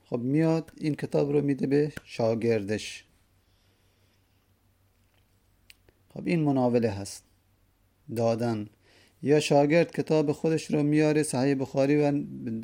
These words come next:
به شیخ تحویل می‌ده. شیخ نگاه می‌کنه، اه، غلطگیری می‌کنه، بعد دوباره برمیگردونه به شاگرد.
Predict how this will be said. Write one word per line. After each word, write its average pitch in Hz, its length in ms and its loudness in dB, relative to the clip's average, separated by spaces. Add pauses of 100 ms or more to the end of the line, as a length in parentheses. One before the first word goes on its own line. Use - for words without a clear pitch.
به 123 80 -8
شیخ - 300 -4
تحویل 135 340 0
می‌ده. 147 320 -2 (380)
شیخ - 300 -4 (500)
نگاه 127 360 2
می‌کنه، 143 580 0 (680)
اه، 120 340 2
غلطگیری 123 540 2
می‌کنه، 143 400 2
بعد 135 260 2 (640)
دوباره 123 260 2
برمیگردونه 110 760 2
به 113 360 -2 (320)
شاگرد. 113 680 0